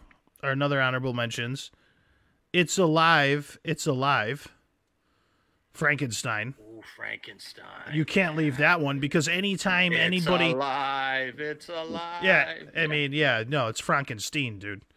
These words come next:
Speaker 2: Yeah.
Speaker 1: So, uh, and then the last one besides Nobody Puts Baby in the Corner, which is the worst movie quote of all time,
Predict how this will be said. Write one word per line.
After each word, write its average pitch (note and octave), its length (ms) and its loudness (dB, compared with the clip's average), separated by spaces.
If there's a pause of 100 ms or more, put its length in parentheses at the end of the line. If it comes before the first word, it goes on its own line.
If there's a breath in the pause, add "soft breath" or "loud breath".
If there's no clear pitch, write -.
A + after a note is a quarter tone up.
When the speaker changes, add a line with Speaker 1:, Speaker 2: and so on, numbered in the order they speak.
(180 soft breath)
Speaker 2:
Yeah. A2 200 -14
Speaker 1:
So, E3 440 6 (680 soft breath)
uh, D3+ 400 4
and E3+ 240 4
then F3+ 320 4
the E3 460 6
last G#3 360 4
one G3 320 6
besides E3+ 520 0
Nobody E3 300 0
Puts E3 240 -2
Baby D3+ 320 -2
in C#3+ 80 -2
the C#3 80 -2
Corner, C#3 360 -2
which B2 200 -4
is A#2 120 -6
the B2+ 80 -4
worst B2+ 240 -4
movie B2 220 -4
quote B2 240 -4
of A2+ 80 -2
all A#2+ 160 -2
time, A2+ 420 -2